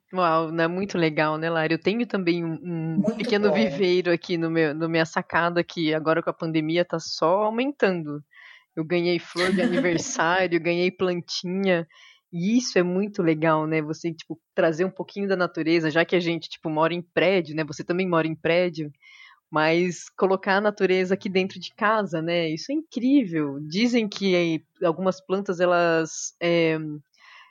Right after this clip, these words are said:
Speaker 1: elas impedem a energia negativa ou elas limpam a energia negativa da casa, né? E isso é fantástico.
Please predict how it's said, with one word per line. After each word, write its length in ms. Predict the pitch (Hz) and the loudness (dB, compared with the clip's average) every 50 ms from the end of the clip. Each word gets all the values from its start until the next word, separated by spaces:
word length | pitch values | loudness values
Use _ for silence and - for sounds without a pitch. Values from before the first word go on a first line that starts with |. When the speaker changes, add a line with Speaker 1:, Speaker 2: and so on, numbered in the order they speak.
| _ - | _ -2
Speaker 1:
elas 240 | 175 180 180 175 170 | 0 0 0 0 0
impedem 760 | 214 254 247 - _ - 156 165 202 214 208 170 170 175 175 | -2 -4 -4 -6 _ 0 2 4 4 4 2 2 2 2 2
a 20 | |
energia 340 | 170 170 170 170 160 170 175 | 2 2 0 0 2 2 2
negativa 560 | 170 170 160 160 156 - - - 202 208 185 | 2 2 2 2 0 0 -2 -2 0 0 2
ou 60 | 180 | 2
elas 240 | 175 170 170 165 165 | 2 2 2 2 0
limpam 380 | 165 156 165 196 226 202 - 175 | -2 -2 -2 -4 -4 -4 -4 -2
a 20 | |
energia 240 | 170 170 170 160 175 | 0 0 0 0 0
negativa 500 | 175 170 156 165 165 - - 165 156 175 | 0 0 0 -2 -2 -4 -4 -2 -2 0
da 140 | 196 - 165 | 0 0 -2
casa, 440 | - - 170 156 156 156 147 165 156 | 0 0 2 2 2 2 0 -2 0
né? 320 | 160 175 190 202 208 202 - - | 2 2 0 0 -2 -6 -10 -8
E 240 | 175 180 185 202 | -6 -4 -2 -2
isso 280 | 226 226 - - 269 240 | -2 -4 -4 -2 -2 0
é 180 | 240 277 302 - | 2 2 0 0
fantástico. 840 | - - 349 349 - - 247 269 294 - - - - - 156 143 | -2 -4 -6 -2 0 0 2 2 0 -2 -4 -8 -10 -10 -10 -10